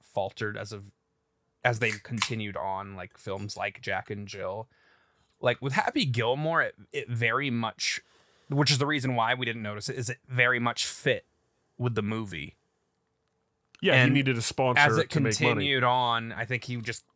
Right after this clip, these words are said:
Speaker 1: ca-, I mean, I'm not saying it's him. I mean, there's other people involved in these movies, so I don't know who makes those decisions. But I think they started caring less and less about, does this really fit a scene? And, like, some of them are brief. Like, I think I,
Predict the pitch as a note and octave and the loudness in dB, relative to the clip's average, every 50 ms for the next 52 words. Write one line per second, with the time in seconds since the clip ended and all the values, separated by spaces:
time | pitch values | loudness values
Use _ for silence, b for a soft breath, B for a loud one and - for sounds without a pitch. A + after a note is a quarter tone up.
0 | _ _ _ _ _ - - C3 - - B2+ B2+ B2 B2 B2 B2 C3+ D#3 D#3+ C3 | _ _ _ _ _ -8 -8 -6 -4 -2 0 0 0 0 0 2 2 2 2 2
1 | - C#3 B2 G#2 G2+ G2+ - - - G#2+ F2 E2 D#2 D#2 - - G#2+ G#2+ G#2+ G#2 | 2 0 0 0 -2 -6 -10 -10 -10 -10 -10 -12 -14 -18 -16 -14 -12 -12 -10 -8
2 | G#2 A2 A#2 A2+ B2+ A#2+ G#2+ - B2 G2+ G2+ G2 G2 G#2 G#2 G2 G#2 G2+ A2 - | -6 -4 0 0 0 0 -2 -4 -8 -8 -8 -8 -10 -10 -10 -10 -10 -10 -10 -10
3 | G2+ G2 F#2 - - G#2 G2 F2 C#2+ E2 D2 C#2+ - - F#2 E2+ F2+ F#2 F#2+ F#2+ | -12 -12 -12 -12 -10 -10 -10 -10 -12 -12 -14 -14 -10 -8 -8 -6 -6 -8 -10 -10
4 | G2 G2 F#2+ G2 - - A2+ G2+ G2 G2+ G2 - - D2+ D2+ - - - G#2 - | -10 -12 -12 -12 -10 -10 -10 -8 -8 -10 -12 -12 -14 -14 -14 -16 -14 -12 -10 -10
5 | G2+ F#2+ F#2 - - G2+ D#2 A#2 - - - F#2 - - b b b b b b | -10 -10 -10 -12 -16 -16 -16 -16 -14 -12 -12 -12 -12 -14 b b b b b b
6 | b b B2 D#3 D3+ D3 B2+ - C#3+ B2 A2+ - - B2 A#2 A2 A2 A2 G#2+ G#2 | b b 2 2 2 2 2 2 2 2 2 -2 -4 -4 -4 -4 -4 -4 -4 -4
7 | G2+ - G#2+ G#2 G#2 G2+ F#2+ F#2 - - A2+ G2 F#2+ F#2 F#2+ - - A#2+ A#2 A2+ | -4 -4 -6 -6 -6 -6 -6 -6 -6 -6 -6 -4 -4 -6 -6 -6 -6 -4 -4 -2
8 | G#2+ G2+ G2+ G#2+ G#2 F#2+ - - G#2+ G#2+ G#2 G#2 G2+ F#2+ - - - G#2+ G#2 G#2 | -2 -4 -6 -10 -8 -8 -8 -8 -8 -8 -8 -8 -10 -10 -10 -8 -8 -6 -6 -6
9 | G#2 - - - A#2 B2 C3+ C3+ C3+ C#3 C3+ - _ _ _ B B B B B | -6 -6 -4 -2 -2 -2 -2 -4 -6 -8 -12 -16 _ _ _ B B B B B
10 | B B B B G#3+ B3 C4 A#3 - D4+ D4+ E4+ D4 B3+ G#3+ D#3+ C3 A#2 A#2+ G#2+ | B B B B 4 4 6 6 6 4 4 2 2 2 2 4 2 2 2 0
11 | A#2 A2+ A2 G2+ F#2+ - - - C#3 C#3+ - D3 D3+ - A#3+ A#3+ - C3 | 0 0 -2 -2 -4 -6 -4 0 0 2 2 2 2 0 -4 -8 -8 -10